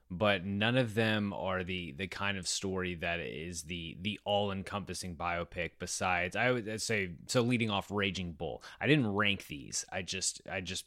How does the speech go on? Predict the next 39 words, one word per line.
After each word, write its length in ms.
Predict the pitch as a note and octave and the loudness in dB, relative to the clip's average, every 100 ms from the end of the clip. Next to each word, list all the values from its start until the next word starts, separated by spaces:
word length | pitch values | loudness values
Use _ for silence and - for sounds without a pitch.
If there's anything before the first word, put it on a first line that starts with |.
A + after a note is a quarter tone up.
| - | -10
listed 580 | E2+ G2 B2+ A#2+ A2+ F#2 | -10 -2 2 2 0 -4
five 600 | - G2 F#2+ F#2+ F2 - _ _ _ G2 | 0 4 4 4 0 -8 _ _ _ 0
based 300 | A#2+ A#2+ - | 2 4 4
on 80 | A2 | 2
a 60 | |
true 200 | F2+ G2+ | 2 -2
story 340 | - G#2 G2 F#2+ | -2 0 2 2
or 60 | |
biopics 520 | E2+ E2+ E2 - D#2+ | 2 0 -2 -6 -6
that 60 | E2 | -4
I 40 | |
really 220 | E2 D#2 C#2+ | -4 -4 -6
like. 120 | - | -6
So 100 | G2+ | -4
Raging 380 | G2 G#2 G#2 F2+ | 0 2 2 0
Bull, 280 | F#2+ G2 | 0 0
Jake 240 | E2+ F#2+ F#2 | 0 0 0
LaMotta 500 | F#2 E2 E2+ E2+ E2+ | -2 -2 -2 -2 -4
is 100 | D#2+ | -4
essentially, 600 | F2 B2+ A#2 G2+ F#2+ D#2+ - _ | -4 -2 0 0 -2 -4 -12 _
it's 140 | F2 B2 | -8 2
Martin 240 | C#3 A#2+ | 2 2
Scorsese 640 | - A2+ G2+ G#2 F2+ F2 | 0 0 0 0 0 -2
doing 240 | D#2+ F#2 E2 | -4 -4 -2
a 60 | |
sports 340 | D#2+ - E2 - | -6 -6 -8 -8
movie. 360 | C2+ - G#1 - _ | -14 -14 -16 -18 _
We, 400 | F#2 F#2 E2+ D#2 - _ _ | -6 -4 -4 -8 -16 _ _
we 160 | G#2 G#2+ | 0 2
need 240 | G2 G2 | 4 2
more 240 | E2+ E2+ D#2 | 0 -4 -4
of 100 | B1+ | -6
this. 380 | G1+ - - - _ _ - | -8 -6 -6 -8 _ _ -4
We 80 | G2+ | 0
won't 240 | A2 G2+ | 2 0
get 220 | A2 F2+ | 0 -2
more 220 | D2+ C#2 C#2 | -2 -10 -10
of 100 | G1+ | -10
this, 320 | - - | -10 -10